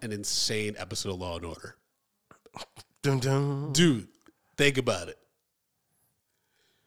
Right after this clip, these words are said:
Speaker 1: Like, if Law and Order just jumped the shark <laughs> and then they did a holiday episode that's just a one-off and it's, like, trying to find the Grinch, they capture him, and then the others, like, prosecuting the Grinch, that'd be fucking crazy,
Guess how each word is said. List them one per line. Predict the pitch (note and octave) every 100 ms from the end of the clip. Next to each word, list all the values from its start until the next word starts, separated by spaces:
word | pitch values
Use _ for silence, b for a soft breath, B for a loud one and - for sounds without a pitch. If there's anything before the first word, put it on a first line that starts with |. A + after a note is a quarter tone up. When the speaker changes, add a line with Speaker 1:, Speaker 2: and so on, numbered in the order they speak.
| _
Speaker 1:
Like, | E3+ D#3+ E3
if | D3
Law | D#3 F3
and |
Order | F3+ E3+
just | D#3 -
jumped | - A#2+ B2
the |
shark | A#2 - A#2 C#3+ - -
<laughs> | -
and | D#3+ E3+
then | D#3+
they | D#3
did | D#3+
a | C3+
holiday | B2 C3 C#3 C#3+
episode | C#3 D3 D3
that's | C#3 C3
just | B2+
a | B2
one-off | A2 A#2+ B2 A#2+ C3+ - B B -
and | B2+ B2+
it's, | C3
like, | C#3 A#2+ A2 - b b -
trying | - D3 C3+
to | C3+
find | C#3+ C3+ B2+
the |
Grinch, | B2 B2 B2+ C#3+ -
they | - C3
capture | - C3+ C3 C#3+
him, | D3 C#3
and | C3+
then | C3
the | -
others, | C3+ C#3 C#3
like, | C#3 B2+
prosecuting | B2+ G#2+ C3 C#3+ C3+ C#3 C3+
the | C3
Grinch, | C3 C#3+ D#3 B B _
that'd | C#3+ C#3+
be | D3+
fucking | - D3 B2 B2+ B2
crazy, | - C#3 G2 G2+ F2+ C#2